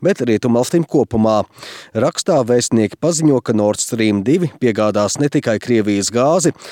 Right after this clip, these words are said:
bet arī Krievijas spēku un ietekmi caur Baltijas jūru uz Eiropu.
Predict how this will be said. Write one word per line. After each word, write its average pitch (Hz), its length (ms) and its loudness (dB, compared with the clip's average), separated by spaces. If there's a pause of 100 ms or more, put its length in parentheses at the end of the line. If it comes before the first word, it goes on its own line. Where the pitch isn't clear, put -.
(160)
bet 180 240 0
arī 135 160 4
Krievijas 110 640 0
spēku 113 420 -2
un 165 160 4
ietekmi 107 540 -2
caur 107 180 -2
Baltijas 107 600 0
jūru 170 340 2
uz 131 240 0
Eiropu. 107 480 0